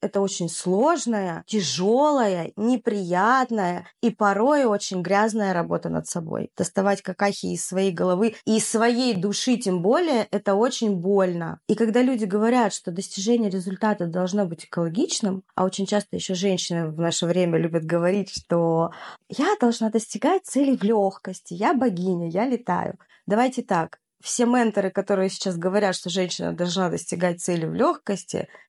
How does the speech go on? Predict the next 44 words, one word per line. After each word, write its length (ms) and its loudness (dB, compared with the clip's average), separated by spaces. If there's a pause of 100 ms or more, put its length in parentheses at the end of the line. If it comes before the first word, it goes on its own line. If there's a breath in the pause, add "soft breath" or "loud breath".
(140)
я 120 4
не 80 0
знаю, 220 2
можно 400 -2
в 80 -20
твоем 280 0
подкасте 460 -2
материться 520 0
или 180 2
нет, 260 4
но 260 0 (140 loud breath)
какой-то 540 0
этап 260 0
своей 300 0
жизни 320 2
ебашили 800 2
так, 440 -2
<laughs> 320 -10
что 220 0
ни 120 4
на 180 2
что 300 0
другое 520 2
времени 520 2
у 80 2
них 280 0
не 240 2
было. 340 -4
И 240 0
для 140 2
того, 200 2
чтобы 260 -4
к 60 -8
этой 160 -2
легкости 460 -2
прийти, 460 0
нужно 320 0
какой-то 460 -2
этап 240 0
в 40 -16
своей 280 -6
жизни 320 -2
фигачить, 640 -4
фигачить, 560 -4